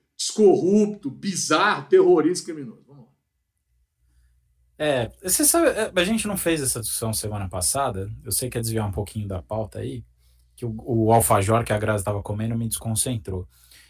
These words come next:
Speaker 2: É,
Speaker 1: Tá fazendo
Speaker 2: é,
Speaker 1: inveja.
Speaker 2: eu, é, total. É, eu,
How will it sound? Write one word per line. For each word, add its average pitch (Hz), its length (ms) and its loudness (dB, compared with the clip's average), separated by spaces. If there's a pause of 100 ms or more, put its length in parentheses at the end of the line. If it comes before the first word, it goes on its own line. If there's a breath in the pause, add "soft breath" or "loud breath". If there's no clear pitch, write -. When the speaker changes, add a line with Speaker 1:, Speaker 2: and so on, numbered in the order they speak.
(220 soft breath)
Speaker 2:
É, 110 580 -2
Speaker 1:
Tá 110 40 -4
fazendo - 300 0
Speaker 2:
é, 135 320 2
Speaker 1:
inveja. 104 160 -4
Speaker 2:
eu, 170 440 -2 (640)
é, 120 320 2
total. 98 480 -6 (640 loud breath)
É, 127 640 -2
eu, 175 800 4